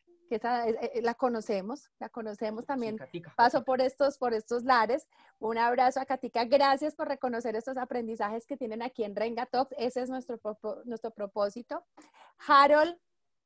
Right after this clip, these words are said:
Speaker 1: eh, Giraldo. Eh, Harold fue alumno mío hace, mm, cuando yo era joven y bella. Harold está ahora en Florencia, Caquetá, nos están
Speaker 2: Ah,
Speaker 1: viendo
Speaker 2: ayer,
Speaker 1: desde ayer,
Speaker 2: hoy.
Speaker 1: ayer, sí, sí, sobre todo.
Speaker 2: Hoy, hoy,
Speaker 1: No, ya me van a
Speaker 2: estudiante tuyo
Speaker 1: reempla-, ya,
Speaker 2: activo.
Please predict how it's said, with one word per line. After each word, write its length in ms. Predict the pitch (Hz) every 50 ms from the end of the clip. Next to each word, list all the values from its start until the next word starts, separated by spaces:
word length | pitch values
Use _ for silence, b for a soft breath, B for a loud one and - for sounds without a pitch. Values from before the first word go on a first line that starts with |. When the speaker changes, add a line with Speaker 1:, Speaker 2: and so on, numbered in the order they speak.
| _ _ _ _ _ _ _ _ -
Speaker 1:
eh, 280 | 208 196 196 196 202
Giraldo. 680 | 202 - 233 226 254 277 302 311 320 302 330 339 349 b b b b b b b _
Eh, 320 | - 226 233 233 233 - - -
Harold 400 | - 285 262 269 277 - - -
fue 140 | - 320
alumno 360 | 294 294 294 277 285 285 277 285
mío 220 | 285 294 294 285
hace, 180 | 302 302 339 311
mm, 140 | 285 311 320 605 762 698 - _ _
cuando 220 | - 285 269 262 254
yo 100 | 247 233
era 160 | 226 240 269
joven 300 | 269 302 285 294 302 294
y 80 | 247
bella. 340 | 220 220 226 220 226 294 359 b b b b b b b b -
Harold 320 | 285 262 247 247 262 294
está 220 | 294 302 - 269 240
ahora 200 | 214 226 226 247
en 80 | 277 285
Florencia, 680 | - 311 269 247 247 240 254 269 277 277 - 330 330
Caquetá, 500 | - 339 320 - 285 269 - 254 233 254
nos 160 | 269 285 294 311
están 300 | 285 - - 240 220 233
Speaker 2:
Ah, 40 |
Speaker 1:
viendo 240 | 226 254 262 254 254
Speaker 2:
ayer, 180 | 285 294 294 240
Speaker 1:
desde 220 | 269 247 247 254 -
ayer, 260 | 214 226 208 269 247
Speaker 2:
hoy. 180 | 214 - 147 -
Speaker 1:
ayer, 360 | 196 214 208 208 208 196 190
sí, 260 | - - - 247 240 -
sí, 160 | - 240 226
sobre 320 | - 214 214 202 208 208
todo. 300 | - - 196 185 165 - -
Speaker 2:
Hoy, 200 | 151 170 170 156
hoy, 320 | 165 180 180 151 127 - _ _ _ -
Speaker 1:
No, 100 | 226 233
ya 140 | 226 226
me 80 | 254 277
van 160 | 285 294 294
a 40 | 311
Speaker 2:
estudiante 60 | 302
tuyo 240 | 294 277 175 170 -
Speaker 1:
reempla-, 80 | - -
ya, 100 | 269 254
Speaker 2:
activo. 160 | 285 - -